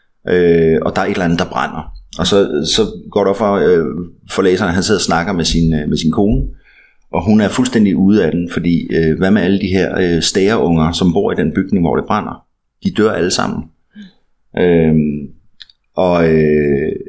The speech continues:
og han har en masse associationer. Der er noget vand, der drypper ned på ham, og, øh, alt er så sanseligt. Øh, og da han så, så,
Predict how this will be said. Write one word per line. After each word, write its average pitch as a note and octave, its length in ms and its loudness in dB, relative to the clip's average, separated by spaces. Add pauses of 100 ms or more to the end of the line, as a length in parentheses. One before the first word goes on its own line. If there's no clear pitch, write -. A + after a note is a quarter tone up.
(280)
og D2+ 60 -4
han F2+ 100 -2
har F#2 140 0
en F2+ 60 0
masse F2+ 260 0
associationer. E2 760 0
Der D#2+ 80 -4
er D2+ 200 -2
noget C#2+ 240 -4
vand, D#2+ 220 -2
der C#2 280 -6 (200)
drypper F2 220 0
ned F2 240 2
på E2 140 2
ham, E2 260 -14
og, D2 300 -14 (600)
øh, F#2+ 160 2
alt B2 160 0
er A2+ 60 2
så A#2 140 -2
sanseligt. - 600 0 (460)
Øh, E2 640 4 (760)
og G2 140 0
da G#2 40 -2
han F#2+ 220 0
så, A2 380 2
så, - 140 -4